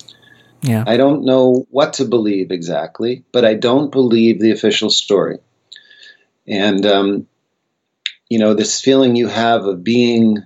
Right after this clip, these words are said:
Speaker 2: perplexed, that's an interesting word to choose there, because this'll, this'll get into,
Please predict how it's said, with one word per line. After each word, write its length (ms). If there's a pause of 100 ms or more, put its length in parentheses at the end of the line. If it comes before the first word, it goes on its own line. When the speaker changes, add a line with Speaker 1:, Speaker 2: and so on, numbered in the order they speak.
(340)
Speaker 2:
perplexed, 1120 (400)
that's 160
an 60
interesting 680 (640)
word 400
to 100
choose 500
there, 300
because 340
this'll, 540
this'll 380
get 160
into, 640